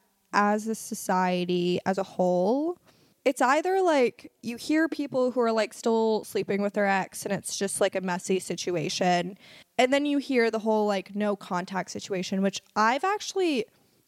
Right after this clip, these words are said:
I don't think I've ever known someone who was like, "I'm still, like, sleeping with my ex and it's a messy situation." I feel like people are, tend to be pretty mature where they're like, "I'm just going no contact." But I've had conversations with people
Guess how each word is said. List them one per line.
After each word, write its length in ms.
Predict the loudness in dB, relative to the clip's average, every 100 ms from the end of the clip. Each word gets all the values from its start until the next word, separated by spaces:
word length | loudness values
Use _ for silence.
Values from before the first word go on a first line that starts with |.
| _
I 100 | 0
don't 280 | 0 -2 -4
think 140 | -4 -2
I've 160 | -2 0
ever 260 | 0 0
known 360 | 0 2 0 0
someone 360 | -2 -2 0 -2
who 200 | 0 0
was 160 | 0
like, 240 | 0 0 -2
"I'm 140 | -2 -2
still, 480 | -4 -2 2 2 2
like, 300 | 0 -2 -8 -20
sleeping 400 | -4 -2 0 -2
with 120 | 0
my 100 | 0
ex 380 | 0 0 -4 -4
and 80 |
it's 160 | -4 -4
a 60 | -4
messy 320 | -4 -2 -6
situation." 880 | -4 -4 -4 -2 -4 -6 -8 -10 -4
I 100 | -2
feel 160 | 0
like 140 | -2 -2
people 260 | -4 0
are, 140 | 0 0 _
tend 300 | -8 -2 -2
to 60 | -2
be 100 | -4
pretty 300 | -4 0 0
mature 420 | 0 -2 -2 0
where 140 | 0 0
they're 180 | -2 0
like, 240 | -2 -4 -12 -6
"I'm 140 | -4
just 160 | -4 -2
going 220 | -2 0
no 140 | -4
contact." 600 | -2 -4 -4 -2 -2 -4 -14 _ _ _
But 540 | 4 4 0 -16 -20 -20 _ -4
I've 120 | -4
had 280 | 0 0 0
conversations 800 | -2 -2 -2 -2 -2 -2 -4 -8
with 140 | -8
people 600 | -8 -8 -4 -2 0 -2